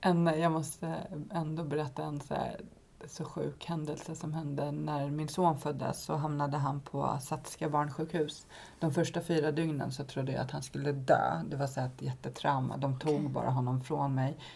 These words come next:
Speaker 1: Jag var tjugo år gammal och så hamnade han där. Och så fick jag besök då av <laughs> pappas tvillingbrorsa som, eh, som jag berättade om, som är väldigt sjuk. Och han, eh,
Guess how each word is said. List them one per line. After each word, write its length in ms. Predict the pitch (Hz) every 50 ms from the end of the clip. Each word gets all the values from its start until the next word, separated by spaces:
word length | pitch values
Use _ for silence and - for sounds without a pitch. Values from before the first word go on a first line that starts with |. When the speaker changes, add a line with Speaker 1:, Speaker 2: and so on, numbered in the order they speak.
| - -
Speaker 1:
Jag 120 | - 151
var 60 | 147 147
tjugo 360 | 143 - 156 147 147 139 147
år 80 | 143
gammal 500 | 139 139 143 147 143 139 139 143 143 143
och 80 | 143 135
så 180 | - - 131 139 - - - - - - -
hamnade 340 | - 156 147 147 147 143 143
han 140 | 156 147
där. 280 | 139 139 147 151 151 147
Och 160 | 143 143 143 - - - - - - - - - - - - - - - -
så 140 | - - 180
fick 200 | - 185 180 175
jag 140 | 156 143
besök 440 | 147 147 143 - 165 156 151 151 -
då 220 | - 139 143 151 139
av 240 | 143 147 143 143 131 127 175 - - - -
<laughs> 340 | - - - - - - -
pappas 360 | - 156 135 - - 143 -
tvillingbrorsa 840 | - - - 160 143 143 143 147 147 165 180 180 - - - 156 156
som, 340 | - - 156 147 135 143 151 - -
eh, 280 | - - - - - 131
som 200 | 131 - 139 139
jag 100 | 143 143
berättade 400 | 143 135 127 127 - 143 139 147
om, 180 | 147 147 143
som 180 | 135 - 160 160
är 160 | 156 151 175 165
väldigt 340 | 143 151 156 151 135 -
sjuk. 340 | - - 151 151 147 - - - - - - - - - - - - - - - - - - - - - - - - - - - - -
Och 200 | - - 196 185
han, 280 | 185 185 175 170 175 180
eh, 220 | 180 175 175 175